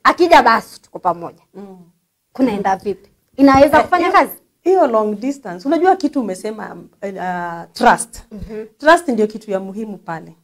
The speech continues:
Speaker 1: Mhm.
Speaker 2: Trust ndio kitu ya muhimu pale kwa sababu italingana ako hiyo long distance kwa sababu ya nini. Ameenda labda
Speaker 1: Kuaminiana.
Speaker 2: huko, labda ameenda huko, ameenda kutafuta. Amekosa
Speaker 1: Mhm.
Speaker 2: kazi hapa Kenya, hakuna kazi.
Speaker 1: Na ni ukweli,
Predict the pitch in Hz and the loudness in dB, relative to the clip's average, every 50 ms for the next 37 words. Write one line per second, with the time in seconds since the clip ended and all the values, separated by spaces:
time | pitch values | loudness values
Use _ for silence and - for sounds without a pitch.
0 | _ _ _ _ _ - 202 185 - 214 202 269 277 320 311 - 302 240 208 208 | _ _ _ _ _ -20 -20 -20 -20 -6 0 2 2 2 2 0 -4 -2 0 -2
1 | 202 - - 208 - 214 202 202 202 208 220 240 240 226 214 - 202 196 196 190 | -2 -4 -6 -12 -8 -8 -8 -8 -8 -8 -8 -8 -8 -8 -10 -10 -10 -10 -10 -10
2 | 196 - 190 196 196 185 180 226 277 330 277 208 214 226 - - _ _ _ _ | -10 -10 -10 -8 -8 -4 0 2 2 2 2 0 -2 -4 -6 -12 _ _ _ _
3 | - 277 370 339 330 349 339 339 370 349 294 - - 277 269 - 269 302 330 294 | -4 2 4 4 6 6 6 6 6 6 6 4 2 2 2 4 2 4 6 4
4 | 240 220 208 196 196 202 185 196 233 226 - 190 185 - - 175 170 - 170 175 | 4 4 2 -2 -2 -4 -10 -12 -12 -10 -10 -12 -12 -12 -14 -18 -18 -18 -18 -20
5 | 175 165 170 170 170 180 180 - - - - - _ - 214 254 240 - 240 269 | -18 -18 -16 -16 -16 -16 -16 -18 -18 -18 -20 -20 _ -2 2 2 4 4 4 2
6 | 240 247 247 240 - 247 247 - 240 220 - - 240 247 240 233 269 240 220 208 | 2 2 0 0 -2 -4 -4 -4 -6 -6 -2 2 2 4 4 6 4 4 4 2
7 | 233 247 226 220 226 226 254 226 196 202 214 214 208 208 _ - 196 180 - - | -2 0 0 -2 -2 -2 -4 -8 -6 -8 -8 -8 -8 -10 _ -12 -12 -12 -12 -12
8 | 208 190 - 170 - _ _ - 202 190 190 240 240 226 - 220 - 233 214 220 | -18 -18 -18 -18 -20 _ _ -16 -14 -10 -4 -4 -4 -4 -4 -10 -8 -6 -6 -6
9 | 214 214 208 202 208 208 220 208 - 202 220 214 202 180 175 160 - 233 233 220 | -4 -2 -2 -2 -2 -2 -4 -6 -6 -8 -10 -10 -10 -12 -14 -16 -12 -10 -10 -8
10 | 226 226 214 202 208 196 285 302 330 339 339 339 339 339 | -8 -6 -6 -6 -6 -6 -8 -8 -6 -4 -4 -4 -2 2